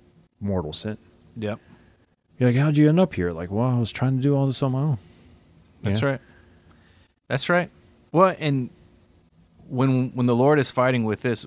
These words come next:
Speaker 2: with us, we have to be fighting with him. So God's not gonna fight our battles unless it's also his battle, in the sense of God's not gonna advance my kingdom
Speaker 1: Man.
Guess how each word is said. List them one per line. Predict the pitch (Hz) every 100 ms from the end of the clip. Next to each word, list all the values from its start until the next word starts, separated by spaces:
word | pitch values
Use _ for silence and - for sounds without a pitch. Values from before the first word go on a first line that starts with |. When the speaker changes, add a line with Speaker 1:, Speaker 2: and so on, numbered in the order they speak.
| -
Speaker 2:
with | 131 110
us, | 117 117 120
we | 113
have | 113
to | 110
be | 98
fighting | - 104 98 98
with | 90 -
him. | 95 101 - -
So | - 117 104 - - - - -
God's | 123 139 185
not | 175 165
gonna | 151 117
fight | - - 120 113 - -
our | 107 117
battles | 101 95 95 110 160 180 - - -
unless | 113 107 113
it's | 104 -
also | 104 - 92
his | 123 123
battle, | 95 87 80 98
in | -
the | 101
sense | - 113 104
of | 104 95 - - - _ _ _ _ _ _ _ - -
God's | 123 127 175
not | 170 156
gonna | 123
advance | 104 113 -
my | 95 92 95
kingdom | 90 - 87 - - _ - _ _ _ _
Speaker 1:
Man. | 101 101 82